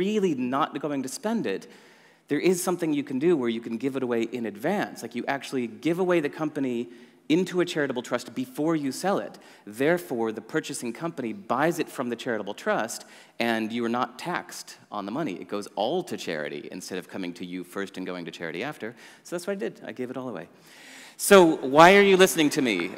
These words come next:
Um, I don't know.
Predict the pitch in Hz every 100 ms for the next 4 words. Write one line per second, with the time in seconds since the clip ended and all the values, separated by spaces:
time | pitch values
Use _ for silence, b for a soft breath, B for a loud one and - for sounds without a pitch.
0 | - 143 139 135 127 - - - - -
1 | - - - - 135 135 139 139 156 -
2 | 180 156 110 92